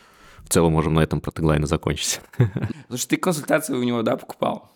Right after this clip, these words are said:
Speaker 1: Покупал несколько раз, да.
Speaker 2: Э, ну сколько?
Speaker 1: Ну,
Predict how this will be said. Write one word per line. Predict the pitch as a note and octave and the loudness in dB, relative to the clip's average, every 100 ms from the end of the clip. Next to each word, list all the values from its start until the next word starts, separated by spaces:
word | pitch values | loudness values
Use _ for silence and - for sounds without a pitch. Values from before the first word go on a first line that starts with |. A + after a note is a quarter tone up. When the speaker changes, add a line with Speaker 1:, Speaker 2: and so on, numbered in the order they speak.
| _ - | _ -14
Speaker 1:
Покупал | - F#2 E2 D#2 | -12 -2 0 0
несколько | D#2 - - | -4 -12 -8
раз, | E2+ E2 | -6 -4
да. | D#2+ E2 G#2 _ _ _ | -4 -6 -10 _ _ _
Speaker 2:
Э, | E2+ E2+ F#2+ G#2 F2+ F2 | -20 -20 -20 -20 -18 -18
ну | E2+ F#2+ | -18 -12
сколько? | B2 G#2+ - _ _ _ _ _ _ _ _ _ - | -6 -6 -6 _ _ _ _ _ _ _ _ _ -4
Speaker 1:
Ну, | G2 G2 G2 F#2+ F#2 F2+ | 4 6 8 8 8 6